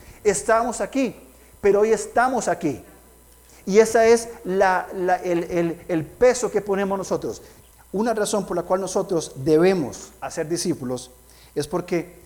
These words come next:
conocemos lo que es estar sin esperanza. Y hemos sido transformados de nuestro pecado, de nuestra bajeza, de nuestro,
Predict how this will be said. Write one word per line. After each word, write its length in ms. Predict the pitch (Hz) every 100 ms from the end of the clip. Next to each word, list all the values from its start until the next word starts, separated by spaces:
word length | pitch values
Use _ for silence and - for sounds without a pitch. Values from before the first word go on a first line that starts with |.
| - _
conocemos 680 | - 147 269 180 180 120 -
lo 120 | 139
que 60 | 147
es 100 | 160
estar 200 | - 143
sin 160 | 147
esperanza. 440 | 139 - 123 110 - - _ _ _ _ _ _ _ _ _
Y 140 | 165
hemos 200 | 165 190 185
sido 280 | 196 185
transformados 720 | 180 156 147 156 143 165 185 170
de 80 | 170
nuestro 300 | 156 151 139
pecado, 540 | 147 - 185 233 254 - - _ _
de 120 | 143
nuestra 360 | 147 139 - 127
bajeza, 580 | 127 113 180 175 220 220 - - _
de 180 | 127 143
nuestro, 600 | 143 135 - 143 139 127